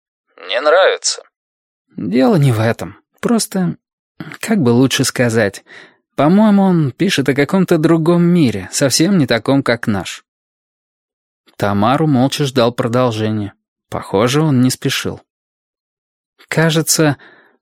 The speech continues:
будто читаешь подробный доклад о каком-нибудь астероиде за несколько световых лет от нас.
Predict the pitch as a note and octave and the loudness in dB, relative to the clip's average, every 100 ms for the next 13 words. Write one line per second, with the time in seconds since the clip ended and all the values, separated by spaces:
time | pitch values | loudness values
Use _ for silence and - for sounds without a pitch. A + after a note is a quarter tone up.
0 | - F3 F#3+ E3 - G3+ F3+ - D3+ D#3 | 0 0 2 -2 0 2 0 0 0 2
1 | F#3+ D#3+ C#3+ C#3 - F#3 F3+ A2 B2+ D3+ | 2 4 4 0 2 0 0 -2 -2 0
2 | F3+ E3 D3+ D3+ - F#3 F3 B2+ G#2+ G2 | 0 0 0 -2 -2 0 2 2 0 -2
3 | G2+ C3 D3 E3 D3+ C#3+ C3+ C3 C3+ C#3+ | 0 2 2 2 0 0 0 0 0 0
4 | D3 B2+ B2+ A#2+ - G2 F#2+ - | 0 -2 0 -2 -2 -8 -8 -12